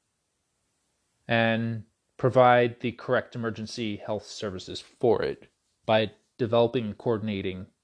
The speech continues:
the correct activities that are called programs. Four, biological and chemical warfare. Develop and coordinate pro-, programs for the prevention, detection, uh, <laughs> detection,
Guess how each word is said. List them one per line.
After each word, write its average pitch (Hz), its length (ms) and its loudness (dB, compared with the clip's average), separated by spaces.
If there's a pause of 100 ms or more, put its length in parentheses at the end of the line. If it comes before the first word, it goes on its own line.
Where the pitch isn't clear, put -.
(640)
the 123 80 -4
correct 110 360 -2
activities - 800 -10 (680)
that 113 120 -8
are 98 60 -6
called 117 280 -2
programs. 110 640 -2 (1000)
Four, 208 400 6
biological 165 560 4
and 151 120 -4
chemical 160 380 -2
warfare. 135 480 0 (460)
Develop 156 380 6
and 151 160 -6
coordinate 147 540 2
pro-, 147 340 0 (140)
programs 175 460 8
for 151 200 2
the 139 80 0
prevention, 139 680 -4
detection, - 540 -10 (160)
uh, 143 240 -2
<laughs> 131 60 -8
detection, 135 840 0